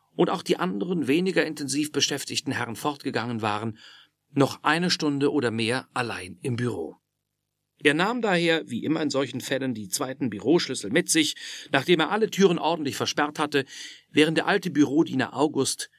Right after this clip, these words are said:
der schon frühmorgens zu kommen pflegte, die andere Garnitur besaß. Auch der Justizrat hatte natürlich Schlüssel bei sich. Am anderen Tag fand Joachim von Dengern,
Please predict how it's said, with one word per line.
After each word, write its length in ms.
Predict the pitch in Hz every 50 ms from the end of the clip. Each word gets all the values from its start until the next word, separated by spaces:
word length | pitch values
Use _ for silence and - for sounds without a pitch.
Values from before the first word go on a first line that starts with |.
| _ _
der 80 | - 127
schon 180 | - 139 120
frühmorgens 640 | - - 151 175 170 147 135 123 120 120 117 - -
zu 100 | - -
kommen 320 | - 151 143 139 131 131 127
pflegte, 500 | - - 127 127 127 - - - 131 113
die 160 | 117 - -
andere 300 | 127 120 107 101 95 95
Garnitur 480 | 95 95 90 92 95 92 - 104 95
besaß. 540 | - - - - 78 85 - - - - - _ _ _ _ _ _ _ _ _ _ _ _
Auch 300 | - 156 226 214 - - -
der 140 | 139 135
Justizrat 720 | 127 123 120 - - 156 151 147 - - 135 135 - -
hatte 180 | - 120 - 120
natürlich 440 | 117 120 117 - 110 95 92 120 117
Schlüssel 260 | - 123 113 - 113
bei 180 | 90 - - -
sich. 320 | - - - - - - - _ _ _ _ _ _ _ _ _ _ _ _ _ _ _ _ _ _ _ _ _
Am 140 | - 175 175
anderen 380 | 214 254 269 269 254 233 170 131
Tag 320 | - 156 185 202 196 -
fand 280 | - - 180 208 226 180
Joachim 380 | 175 165 147 170 175 202 190
von 240 | 175 - 180 151 127
Dengern, 480 | 120 139 160 185 190 185 175 180 -